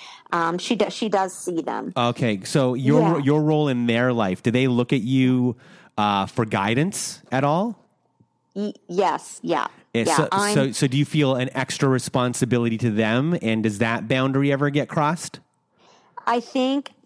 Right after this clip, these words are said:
Speaker 1: I think I'm good at having a healthy responsibility. I, I, we talk, we've, we've, we've openly discussed my brother, their uncle's alcoholism, um, and mental health. We, we've always talked about that openly,
Speaker 2: Mm-hmm.
Speaker 1: which,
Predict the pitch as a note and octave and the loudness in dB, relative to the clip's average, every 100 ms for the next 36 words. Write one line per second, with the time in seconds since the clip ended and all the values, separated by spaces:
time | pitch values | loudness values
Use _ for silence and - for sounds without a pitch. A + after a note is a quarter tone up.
0 | _ G#3+ G#3+ B3+ B3+ - _ A3 G#3+ F#3 | _ -2 -2 -2 -4 -6 _ -4 -2 -2
1 | G3+ G3 F#3+ F#3 F#3+ F#3 F3+ F3+ E3+ F#3+ | -2 0 -4 -4 -4 -2 -4 -6 -4 -2
2 | F3+ F3+ - G3+ G3+ G3 - G3 - G3+ | -2 -4 -8 -6 -6 -6 -4 -4 -4 -4
3 | G3+ G3+ G3+ G#3+ A3 - _ - F3+ F3 | -4 -4 -4 -4 -6 -8 _ -4 -4 -4
4 | - F3 E3+ _ _ _ F#3+ G#3 G3+ G3+ | -6 -6 -6 _ _ _ -6 -6 -2 0
5 | F#3+ G3 - G3 F#3 - G3 G3 - _ | 2 -2 -6 -10 -10 -8 -4 -4 -6 _
6 | - G3+ F#3+ _ A3+ B3+ B3+ A3+ F#3+ E3 | -6 -4 -4 _ 0 0 -2 -2 -2 -6
7 | D#3 E3+ - E3+ D#3+ - _ E3 D#3+ D#3+ | -6 -10 -8 -6 -6 -8 _ -10 -6 -6
8 | D#3+ D#3+ E3 - D3+ D3+ F3+ - E3+ - | -4 -8 -8 -8 -6 -6 -8 -12 -12 -6
9 | D#3+ D#3+ F3+ E3+ D#3+ E3+ D#3+ E3 D#3 E3 | -4 -4 -4 -4 -2 -4 -4 -4 -6 -6
10 | - _ _ - D#3+ D#3 - E3+ E3+ D#3 | -12 _ _ -4 -2 -2 -4 -4 -4 -6
11 | G#3+ E3 E3+ D#3 D#3 - F3+ E3 - E3+ | -6 -6 -2 -2 -4 -8 -8 -8 -6 -6
12 | E3+ - F3+ F3+ F3+ F3 - D#3 - E3 | -6 -4 -2 0 0 -6 -4 -4 -4 -4
13 | D#3 - D#3+ D3 D#3 - D3 G3+ A#3 - | -4 -2 -4 -4 -8 -8 -4 -4 -4 -2
14 | G#3+ A2 - | -2 -2 -8